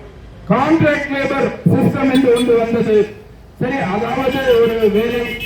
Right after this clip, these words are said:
நிரந்தரமாக இருந்து கொண்டிருக்கும் என்று பார்த்தால், கான்ட்ராக்ட் லேபர் சிஸ்டத்துல வருஷம் ஆயாச்சுன்னா விலைவாசி, விலைவாசிக்கு ஏற்றாப்புல சம்பளம் கூட்டணும், இன்சென்டிவ்ஸ் கொடுக்கணும்.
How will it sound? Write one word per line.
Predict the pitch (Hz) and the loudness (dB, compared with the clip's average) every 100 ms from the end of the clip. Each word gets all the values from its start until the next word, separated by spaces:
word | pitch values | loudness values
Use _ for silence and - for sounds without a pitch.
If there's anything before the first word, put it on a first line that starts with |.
| - - - | -8 -8 -4
நிரந்தரமாக | 214 233 240 240 226 226 233 | -2 0 0 0 0 0 2
இருந்து | 208 254 247 | 2 2 -2
கொண்டிருக்கும் | 226 226 220 - 226 214 - - - | -2 -2 -2 -2 -2 -4 -4 -10 -6
என்று | 196 233 | -4 0
பார்த்தால், | 214 226 226 247 277 269 - - - - | 0 0 -2 -2 -2 0 0 0 2 2
கான்ட்ராக்ட் | - 262 277 - - - - - 196 | 2 2 0 -2 -4 -6 -10 -2 0
லேபர் | 247 247 - 233 | 0 0 0 2
சிஸ்டத்துல | 175 - - 226 254 262 - - - | 2 0 -4 -4 -4 -6 -8 -14 -10
வருஷம் | 208 233 269 | -2 2 2
ஆயாச்சுன்னா | 233 240 233 220 214 214 240 240 190 | 0 -4 -2 -2 -2 -2 -2 -4 -2
விலைவாசி, | 214 247 175 175 - 202 185 | -2 0 0 -2 -4 -4 0
விலைவாசிக்கு | 247 262 208 233 233 | 0 2 0 0 -4
ஏற்றாப்புல | 226 233 220 220 214 220 - - - | -2 -2 0 0 0 -2 -6 -14 -4
சம்பளம் | 196 254 269 240 | -2 0 -2 -2
கூட்டணும், | 247 226 220 196 - - 196 | -4 0 0 -2 -6 -6 -2
இன்சென்டிவ்ஸ் | 247 185 262 262 247 254 | 2 2 0 -2 -2 -4
கொடுக்கணும். | 226 226 226 220 | -6 -4 -2 -2